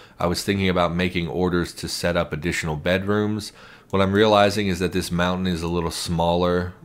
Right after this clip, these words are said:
than I would have liked. I would have liked it to be, like, huge chunk so that we could build lots and lots of things into the mountain.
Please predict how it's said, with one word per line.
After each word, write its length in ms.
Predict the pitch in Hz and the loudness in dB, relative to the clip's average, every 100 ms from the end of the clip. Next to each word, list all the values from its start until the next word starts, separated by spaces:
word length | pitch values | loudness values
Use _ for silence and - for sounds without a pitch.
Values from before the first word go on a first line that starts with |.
| - | -6
than 180 | 87 87 | -2 0
I 80 | |
would 160 | 87 87 | 0 0
have 120 | 82 | 0
liked. 460 | 87 90 98 - - | 2 2 2 -2 -6
I 40 | |
would 160 | 80 85 | -4 -2
have 100 | 80 | 0
liked 320 | 85 82 - | 0 0 -4
it 100 | 78 | -6
to 100 | - | -6
be, 320 | 78 80 76 | -4 -2 -2
like, 400 | 76 73 69 - - - - - _ _ | -2 -4 -4 -8 -18 -20 -20 -20 _ _
huge 680 | - - 90 87 85 76 - | -8 0 2 2 0 -4 -8
chunk 480 | - 90 92 90 - | 0 2 2 -2 -8
so 180 | - | -4
that 120 | 82 78 | -2 -2
we 100 | 78 | -4
could 200 | - 73 | -4 -2
build 240 | 80 73 | -2 -2
lots 360 | 76 78 80 80 | 0 0 0 -6
and 120 | 78 | -4
lots 260 | 78 76 | -4 -4
of 100 | 78 | -8
things 320 | - 80 85 82 | -8 -4 -4 -4
into 240 | 85 95 | -4 -4
the 80 | 85 | -2
mountain. 460 | 95 101 117 139 | -2 -2 -4 -6